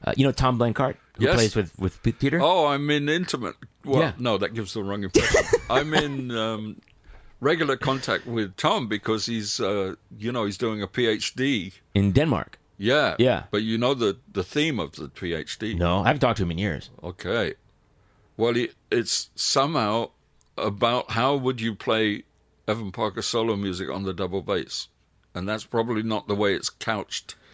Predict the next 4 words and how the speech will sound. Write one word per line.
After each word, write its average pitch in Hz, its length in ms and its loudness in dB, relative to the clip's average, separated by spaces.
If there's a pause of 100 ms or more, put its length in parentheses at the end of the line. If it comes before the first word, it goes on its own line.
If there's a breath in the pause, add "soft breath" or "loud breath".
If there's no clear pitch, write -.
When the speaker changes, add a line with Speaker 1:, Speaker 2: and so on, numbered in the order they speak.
(640 soft breath)
Speaker 2:
in. 92 460 -2 (320)
Speaker 1:
Right. 101 320 4 (680 soft breath)
Speaker 2:
Because 110 360 -2
it's - 200 -8